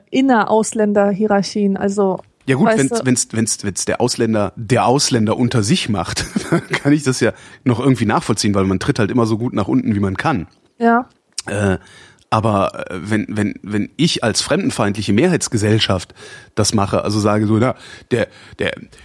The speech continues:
Speaker 2: der, der Schwarze, der ist, äh, mit Sicherheit gebildet und Medizinstudent, und, aber der Osteuropäer, der ist, ist ein verschlagener Kleinkrimineller.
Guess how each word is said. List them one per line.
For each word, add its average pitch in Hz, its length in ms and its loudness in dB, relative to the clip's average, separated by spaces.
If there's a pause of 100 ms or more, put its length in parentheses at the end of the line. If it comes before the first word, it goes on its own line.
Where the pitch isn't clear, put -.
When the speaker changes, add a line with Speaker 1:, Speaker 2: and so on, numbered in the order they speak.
(160)
Speaker 2:
der, 101 80 -2 (240)
der 92 80 -4
Schwarze, 131 500 0
der 117 140 2
ist, - 240 -2
äh, 78 320 -6
mit 98 180 -6
Sicherheit 117 300 0
gebildet 123 340 0
und 107 120 2
Medizinstudent, 123 760 0
und, 110 200 -2
aber 95 160 -2
der 90 200 -4
Osteuropäer, 107 640 0
der 104 80 -2
ist, 131 100 -2
ist 113 120 -4
ein 113 100 -4
verschlagener 147 800 0
Kleinkrimineller. 90 800 -4